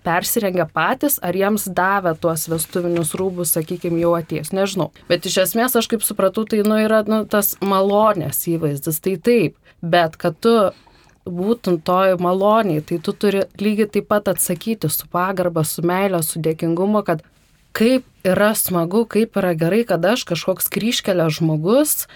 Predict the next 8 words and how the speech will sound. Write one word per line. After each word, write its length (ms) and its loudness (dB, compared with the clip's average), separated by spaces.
esu 320 -2
pakviestas, 680 -2
esu 280 0
atėjęs 500 2
ir 140 2
aš 180 0
su 260 -2
dėkingumu 760 0